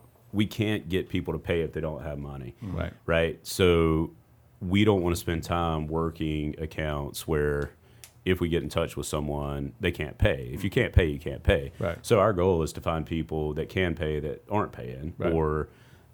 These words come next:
Speaker 1: that need to be paying or whatever the case is. So
Speaker 2: Right.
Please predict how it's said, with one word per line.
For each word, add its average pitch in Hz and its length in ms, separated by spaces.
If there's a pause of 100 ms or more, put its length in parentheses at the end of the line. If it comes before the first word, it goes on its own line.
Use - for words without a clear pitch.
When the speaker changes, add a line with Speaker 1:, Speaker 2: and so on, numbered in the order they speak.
Speaker 1:
that 80 360 (100)
need 95 200
to 80 80
be 76 100
paying 73 380
or 76 40
whatever 78 280
the 69 60
case 76 340
is. 82 280
So 87 220
Speaker 2:
Right. 78 200